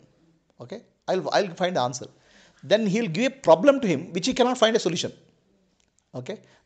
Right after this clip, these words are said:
That problem is called koan, K O A N, koan. A koan is a puzzle, it's like a riddle, for which you cannot get an answer.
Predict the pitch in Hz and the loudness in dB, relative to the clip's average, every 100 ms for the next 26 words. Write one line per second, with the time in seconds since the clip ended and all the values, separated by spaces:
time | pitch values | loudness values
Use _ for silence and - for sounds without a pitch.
0 | - 170 170 202 240 240 233 247 - 202 | -4 -2 4 4 4 0 0 -2 2 8
1 | 196 143 120 - 180 196 202 214 190 160 | 8 6 -2 -2 2 6 8 8 8 6
2 | 143 104 - - 160 151 117 - _ _ | 4 0 -10 4 6 6 4 -16 _ _
3 | _ _ _ _ _ _ - 262 - 233 | _ _ _ _ _ _ -6 -2 6 6
4 | 302 320 277 - 185 247 185 127 269 - | 6 2 0 6 8 10 8 6 0 -10
5 | - 196 247 220 220 196 120 - - _ | -4 2 4 6 6 6 4 -8 -20 _
6 | _ _ _ 214 254 294 294 - 277 262 | _ _ _ 6 8 6 4 4 4 6
7 | 254 247 196 254 160 - | 6 8 6 4 -2 -2